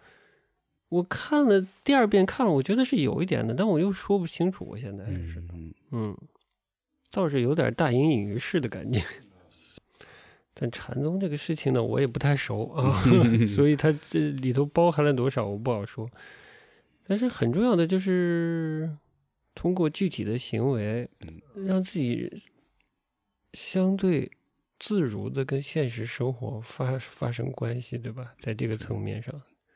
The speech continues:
Speaker 1: 我觉得就算很好了。
Speaker 2: 嗯。
Speaker 1: 倒可能不需要特别大的禅宗的道理。
Speaker 2: 是。
Speaker 1: 还有个很好的地-，地方，
Speaker 2: 嗯。
Speaker 1: 我觉得就中间的梦的那些部分。
Speaker 2: 啊，梦的部分，对。
Speaker 1: 我后来看了一下字幕，
Speaker 2: 哎。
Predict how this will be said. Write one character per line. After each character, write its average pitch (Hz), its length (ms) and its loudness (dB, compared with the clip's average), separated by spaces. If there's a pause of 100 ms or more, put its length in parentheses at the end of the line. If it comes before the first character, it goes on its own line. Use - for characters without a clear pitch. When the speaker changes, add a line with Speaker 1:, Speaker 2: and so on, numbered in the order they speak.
(360)
Speaker 1:
我 117 120 -4
觉 117 200 -6
得 127 120 -2
就 131 140 -4
算 127 180 -2
很 110 240 -6
好 - 200 -8
了。 117 160 -14 (160)
Speaker 2:
嗯。 80 480 -10 (480)
Speaker 1:
倒 117 340 -2
可 - 180 -12
能 101 160 -6
不 123 140 -6
需 120 160 -6
要 117 80 0
特 - 180 -8
别 113 160 -4
大 120 240 -4
的 107 140 -6
禅 107 320 -10
宗 120 160 -4
的 120 100 -2
道 143 280 -4
理。 110 100 -12 (300)
Speaker 2:
是。 78 280 -12 (540)
Speaker 1:
还 - 160 -2
有 302 80 4
个 202 100 2
很 123 200 0
好 107 160 -2
的 104 120 -4
地-， 110 160 -8 (260)
地 127 120 0
方， 107 320 -6
Speaker 2:
嗯。 110 260 0
Speaker 1:
我 147 40 -4
觉 156 80 -2
得 185 80 2
就 190 120 2
中 185 200 2
间 190 140 2
的 196 80 4
梦 240 280 6
的 110 80 0
那 101 120 -4
些 98 140 -10 (120)
部 - 120 -12
分。 - 320 -12
Speaker 2:
啊， 98 140 2
梦 120 240 4
的 95 60 -2
部 - 120 -12
分， - 260 -14
对。 80 180 -14
Speaker 1:
我 165 140 -2
后 214 160 -2
来 233 80 0
看 226 180 -2
了 190 40 4
一 190 40 2
下 202 80 2
字 202 200 0
幕， 208 240 2 (180)
Speaker 2:
哎。 80 180 -8